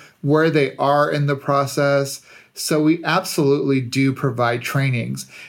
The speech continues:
And then periodically we bring in experts in the various areas and issues that A A R P works on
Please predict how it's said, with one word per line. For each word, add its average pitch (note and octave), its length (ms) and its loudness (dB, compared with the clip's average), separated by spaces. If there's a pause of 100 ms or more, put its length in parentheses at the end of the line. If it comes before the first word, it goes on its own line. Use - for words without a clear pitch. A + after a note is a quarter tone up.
(120)
And F3 160 2
then G#3+ 140 2
periodically F3+ 800 4
we D3 140 2
bring C#3 440 -2
in B2+ 540 -4
experts C3+ 920 -2 (160)
in C#3+ 260 0
the D3 100 4
various C#3+ 560 2
areas C3 920 -2 (120)
and C3+ 120 -4
issues C3 640 0
that B2 280 0
A B2+ 220 0
A B2 80 2
R A#2 80 -2
P A#2+ 260 -4
works C#3+ 460 0
on A#2 480 -4